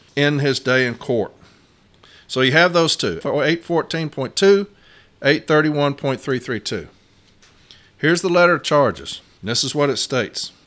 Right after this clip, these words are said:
They give a little synopsis about what happened. And here's, here's the <laughs> letter of charges.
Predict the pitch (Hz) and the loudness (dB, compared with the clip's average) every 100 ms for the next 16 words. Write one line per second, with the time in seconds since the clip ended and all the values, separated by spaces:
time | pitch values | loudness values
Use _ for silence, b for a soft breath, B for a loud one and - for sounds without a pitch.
0 | _ - 95 117 139 135 143 147 - 135 | _ -12 -6 -2 0 0 0 0 0 -4
1 | 131 135 139 - 143 131 120 113 131 123 | -2 0 0 -2 -4 -2 -4 -2 0 0
2 | 127 117 120 120 131 123 - _ _ - | -2 -4 -4 -4 -6 -12 -14 _ _ -14
3 | 104 127 196 196 - - _ - 123 196 | -6 2 2 2 -2 -14 _ -6 0 2
4 | 190 - 180 160 151 143 127 - 139 123 | 2 -2 -4 2 4 4 0 -2 2 2
5 | 92 78 - | 0 -6 -16